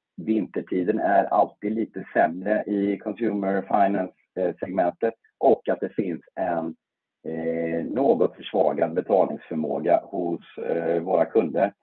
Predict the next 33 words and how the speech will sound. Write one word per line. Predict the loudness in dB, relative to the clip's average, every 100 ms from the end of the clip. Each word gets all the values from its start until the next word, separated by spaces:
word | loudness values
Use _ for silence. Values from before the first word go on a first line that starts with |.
| _ -20 _ _ -2
Så |
att | -2 -2
vi | -4 -4
kommer | 0 0 2
att | 2 4
se | 4
högre | 4 2 0
kreditförluster, | -2 -4 -2 -4 -4 0 0 0 -8 _
eh, | -4 0 2 2 2 0 -4 _ _ _ _ _ _ _ _ -2
eh, | 0 0 -2 -6 _ -4
men | 2 2 4
runt | 4 4 0 0
den | 2 2 2
nivån, | -4 -4 -6 -4 -6 -6 _ _ _ _ _
eh, | -6 -4 -2 -4 -6
som | -6
vi | -2
har | 2
rapporterat | 0 0 0 0 0 0
idag | 2 6 6
är |
väl | 4 0
det, | -2
det | -4 -2
mest | -2 -4 -8 -8
troliga. | -4 -4 0 2
Eh, | 2 -2 -4 -2 0 -2 -4 -6
inte | -6 -4
några | -4 -2
stora | -2 0 4
avvikelser | 4 2 -8 -12 -12 -8
från | -6
det. | -4 -4